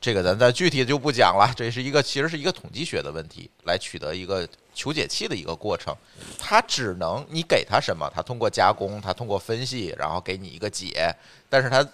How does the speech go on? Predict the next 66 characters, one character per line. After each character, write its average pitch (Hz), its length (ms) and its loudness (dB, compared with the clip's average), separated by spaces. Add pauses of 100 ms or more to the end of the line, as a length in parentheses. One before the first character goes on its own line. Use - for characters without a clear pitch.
(120)
如 175 180 2
果 214 100 8
你 151 140 -2
不 320 160 -2
给 110 180 6
它 107 120 4
这 117 100 -6
些 113 140 0
东 107 180 -4
西， 107 120 -4
或 156 180 0
者 120 120 6
是 160 140 -4
你 107 180 -10
给 98 200 2
的 87 100 2
东 143 140 -4
西 208 80 -2
不 104 160 -6
对 339 200 2
的 95 120 4
话， 80 240 4 (640)
啊， 80 300 -2
那 95 120 0
它 104 160 4
也 78 260 -4
得 90 200 -2
不 117 80 -4
出 113 280 -6 (340)
更 135 180 -2
多 147 200 6
的 151 100 6
东 87 160 -6
西 85 140 -12
来。 - 160 -8 (100)
也 104 120 -8
就 147 120 0
是 180 60 0
它 190 120 8
没 151 280 2
有 208 120 4
办 156 180 10
法 120 160 8
一 95 200 -4
步 180 180 -4
一 131 120 -2
步 139 120 -4
像 135 220 2
人 104 160 0
类 170 180 4
一 104 140 -6
样， 95 180 2
一 107 140 -6
步 165 120 -4
一 147 140 -4
步 151 160 0
的 123 100 2
举 98 180 -14
一 123 120 -4
反 107 160 0
三 123 160 2
的 151 80 -2
去 139 100 -6
往 131 160 0
下 165 160 2
想， - 200 -4